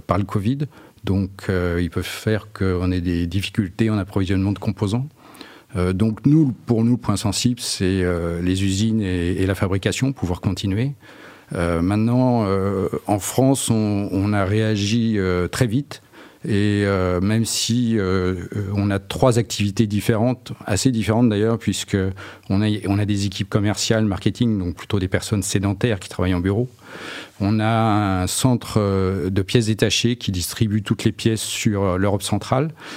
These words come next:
Et puis, on a une activité plus de type concession avec des mécaniciens et des gens qui vendent des pièces. Donc, c'est, c'est très différent, mais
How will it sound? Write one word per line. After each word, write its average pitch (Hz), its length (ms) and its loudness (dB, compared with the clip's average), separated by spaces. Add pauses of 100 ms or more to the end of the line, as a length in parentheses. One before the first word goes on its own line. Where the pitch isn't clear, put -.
(140)
Et 95 100 0
puis, 117 380 0
on 107 180 0
a 107 140 2
une 107 160 0
activité 107 500 -2
plus 104 260 -4
de 113 100 2
type - 200 -8
concession 120 800 2
avec 104 200 0
des 98 100 2
mécaniciens 107 960 0
et 92 120 0
des 95 120 0
gens 101 120 2
qui 95 140 -6
vendent 95 140 2
des 95 80 -2
pièces. - 420 -6 (580)
Donc, 98 160 0 (380)
c'est, - 220 -6
c'est - 220 0
très 127 180 2
différent, 117 500 2
mais 104 340 0